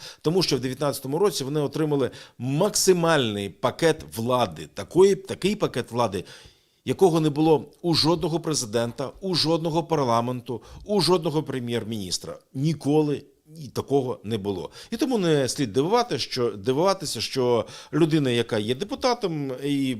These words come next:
ще займає певні позиції в мсек, є там членом комісії чи навіть головою комісії,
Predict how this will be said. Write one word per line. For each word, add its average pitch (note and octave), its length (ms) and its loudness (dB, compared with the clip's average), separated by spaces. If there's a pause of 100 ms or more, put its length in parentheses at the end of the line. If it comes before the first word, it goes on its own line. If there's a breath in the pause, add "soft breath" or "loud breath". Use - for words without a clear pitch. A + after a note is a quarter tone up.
(120)
ще B2 220 2
займає A#2 400 2
певні G#2 320 -2
позиції A2 720 -2 (160 loud breath)
в F#2 380 -4
мсек, F3+ 580 2 (100)
є G#2+ 340 -2
там G2+ 140 -8 (420 loud breath)
членом D#3 380 2
комісії B2 480 -4
чи G#2+ 120 -4
навіть G2+ 180 -4
головою D#3+ 440 4
комісії, C#3 600 0